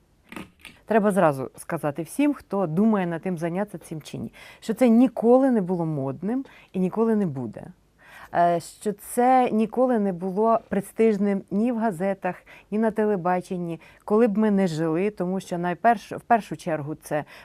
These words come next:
політика, а потім, е, гламур, а раніше це у нас називалось культур-мультур, <laughs> те, що на останніх сторінках. А це ніколи не приносило, а, журналісту амбітному,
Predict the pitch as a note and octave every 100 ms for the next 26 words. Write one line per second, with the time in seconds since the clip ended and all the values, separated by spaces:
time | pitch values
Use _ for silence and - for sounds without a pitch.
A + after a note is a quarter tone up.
0 | - G#3+ C4+ C#4+ C4 A#3+ A3 - - -
1 | E3 E3 D#3+ - G#3+ - F#3 F3 D#3+ D3+
2 | C2+ - - - - _ _ _ - -
3 | - E3 G3+ G3+ B3+ D4 C#4 - E3 F#3
4 | G3+ G#3 F#3 D#3 F3+ F3 E3+ E3 E3 F3
5 | D#3 - F3 E3+ F#3+ F3+ E3 E3 - D4
6 | - - - - - - - - G#3+ A3+
7 | A#3 - A#3+ A3 - G#3+ G#3 G3 F#3+ F#3+
8 | - - - - _ _ _ - C4 C4+
9 | B3+ - - F#4+ F4 C#4+ - D#4+ D4 C4
10 | C4 - B3 A#3 C4 - B3 A3+ A#3 A#3
11 | A3+ - - - - - G3+ G3+ G3+ G3+
12 | F3+ G#3+ G3 G3 G#3 D4 D4+ - G#3 G#3
13 | G3+ F3+ - F3+ D#3+ F#3+ - E3 D3 C3